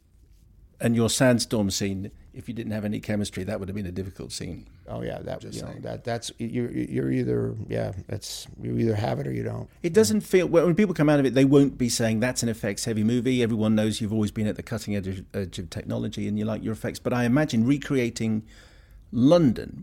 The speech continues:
Speaker 1: was an interesting challenge, wartime London.
Speaker 2: Oh, yeah, because, you know, very little of it is around anymore. So, uh, you have to, you know, so we used, you know, extensive use of digital, what we call set extensions, to create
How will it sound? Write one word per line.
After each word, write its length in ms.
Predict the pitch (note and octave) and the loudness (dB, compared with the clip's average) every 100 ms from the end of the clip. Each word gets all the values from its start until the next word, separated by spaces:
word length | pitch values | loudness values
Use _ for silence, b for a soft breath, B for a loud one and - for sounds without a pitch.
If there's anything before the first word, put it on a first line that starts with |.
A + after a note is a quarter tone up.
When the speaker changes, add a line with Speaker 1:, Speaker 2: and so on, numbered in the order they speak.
| A3 | -2
Speaker 1:
was 360 | A#2+ A2 G2+ | 0 2 0
an 100 | A2 | -2
interesting 640 | G#2+ G2+ G#2 - G#2 G2 F#2+ | -2 -4 -8 -8 -6 -6 -6
challenge, 380 | - G2+ F2+ | -4 -4 -4
wartime 380 | A#2 G#2+ - F2+ | -2 -2 -2 -8
London. 340 | F#2+ C2+ - - B B B B B B - | -8 -10 -12 -16 B B B B B B 2
Speaker 2:
Oh, 100 | E3 | 6
yeah, 220 | D3 E3 | 8 6
because, 540 | A#2 G#2+ C3+ C3+ A2 - | 4 4 6 6 2 -4
you 160 | A#2+ A#2+ | 0 0
know, 320 | A2+ C3 A2+ | 0 -2 -4
very 260 | A2+ C3 B2+ | 2 4 6
little 320 | A#2+ C#3+ C#3 | 4 4 2
of 80 | A#2+ | 2
it 220 | A#2+ - - _ _ - | 0 -4 -12 _ _ -8
is 140 | B2+ | -2
around 380 | C#3 D3+ E3 C#3+ | 0 0 0 -2
anymore. 500 | - B2+ A2 A2 C3+ A2+ | -4 -4 -4 -6 -8 -10
So, 480 | - A2+ A#2 A#2 - | -4 0 0 0 0
uh, 260 | C3+ B2 A#2 | 4 6 6
you 140 | A#2+ | 6
have 220 | A#2+ B2+ - | 6 6 6
to, 100 | B2 | -2
you 120 | A#2 | 0
know, 360 | B2+ A#2+ A2 A2 | 0 2 2 -2
so 160 | G#2+ | -4
we 120 | A#2 A#2+ | -2 -2
used, 600 | A2 A#2+ A#2 G#2+ - - - | -2 -2 -2 -4 -8 -18 -20
you 140 | - G#2+ | -14 -12
know, 200 | A2+ - | -10 -12
extensive 520 | A#2+ - C3 B2 - | -10 -6 -2 -2 -2
use 300 | G#2+ G#2+ G#2+ | -2 -2 -2
of 160 | G#2 G#2+ | -4 -4
digital, 420 | A#2+ A2+ A2+ A2 | -4 -4 -2 -2
what 120 | A2 | -2
we 60 | G#2+ | -4
call 380 | G#2+ G#2 G2+ - | -4 -4 -4 -8
set 200 | - C3+ | -4 -2
extensions, 720 | B2 - F#2 F#2 - - - - _ _ | -2 -4 -8 -8 -12 -14 -18 -20 _ _
to 180 | - F#2+ | -10 -10
create 500 | - G#2 G#2+ G#2 | -8 -8 -6 -6